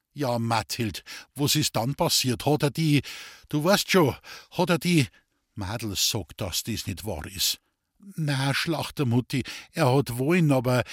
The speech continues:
ich bin ihm ausgekommen und dann bin ich davongelaufen und jetzt weiß ich nicht, wie's weitergehen soll.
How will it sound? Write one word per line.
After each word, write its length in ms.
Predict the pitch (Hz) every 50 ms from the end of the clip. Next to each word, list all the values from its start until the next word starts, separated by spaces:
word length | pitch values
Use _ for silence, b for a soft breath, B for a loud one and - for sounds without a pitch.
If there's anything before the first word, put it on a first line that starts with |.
| B B B
ich 140 | - 165 -
bin 140 | - 175 151
ihm 180 | 151 143 143 -
ausgekommen 680 | - 135 143 180 170 - - - - 135 120 120 123
und 120 | 135 -
dann 140 | 156 147 143
bin 120 | 143 156
ich 80 | 160 160
davongelaufen 720 | 147 156 - - 165 180 170 165 151 127 113 - - 151
und 100 | 156 147
jetzt 280 | 147 156 147 - - 139
weiß 240 | 139 147 165 - 196
ich 40 | 185
nicht, 200 | 170 160 139 -
wie's 220 | 156 151 - -
weitergehen 500 | 139 147 151 160 160 147 123 - 120 110
soll. 280 | - - 123 123 117